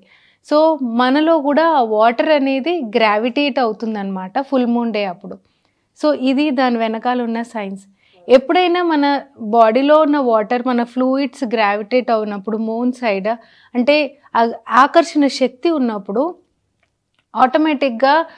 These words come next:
మన ఎమోషన్స్ కూడా చాలా పీక్ మూమెంట్‌లో ఉంటాయి. అంటే either చాలా ఎమోషనల్‌గా ఉంటాం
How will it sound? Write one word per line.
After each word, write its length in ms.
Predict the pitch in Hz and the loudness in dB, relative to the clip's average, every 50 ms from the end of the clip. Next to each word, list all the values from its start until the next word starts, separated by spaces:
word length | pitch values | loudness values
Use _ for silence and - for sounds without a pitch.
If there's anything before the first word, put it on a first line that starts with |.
| - - _ - 240 | -20 -20 _ -4 -2
మన 140 | 240 247 | 0 2
ఎమోషన్స్ 680 | 247 240 240 254 285 320 359 349 - 349 339 320 302 - | 2 2 2 4 4 2 2 0 0 0 0 0 0 -2
కూడా 360 | - - 262 240 262 285 302 | -4 -2 0 0 2 2 0
చాలా 460 | 294 294 - 262 233 226 233 247 277 | 0 -2 -2 2 4 4 4 4 2
పీక్ 520 | 294 294 - - 277 294 285 285 - - 277 | 0 -2 -2 -2 -2 -2 -2 -4 -6 -2 0
మూమెంట్‌లో 480 | 269 254 233 226 220 202 - 233 233 | 0 0 0 -2 -4 -4 -2 -2 -2
ఉంటాయి. 360 | 226 208 196 185 - 185 - - _ _ - - - _ _ _ - | -2 -2 -6 -8 -10 -10 -10 -12 _ _ -20 -20 -20 _ _ _ -4
అంటే 360 | 226 240 277 277 - - - - 220 | 0 2 2 2 2 0 -6 -2 0
either 400 | 220 220 220 247 254 262 262 254 | 0 2 4 4 4 4 4 2
చాలా 500 | 240 - - - - - - - 330 359 | -2 -6 -8 -10 -8 -2 2 2 4 4
ఎమోషనల్‌గా 720 | 370 359 311 285 285 294 285 294 302 302 285 277 254 277 269 | 4 4 4 4 2 2 0 0 -2 0 0 2 2 2 2
ఉంటాం 320 | 262 240 214 - 185 - | 2 0 -2 -4 -6 -8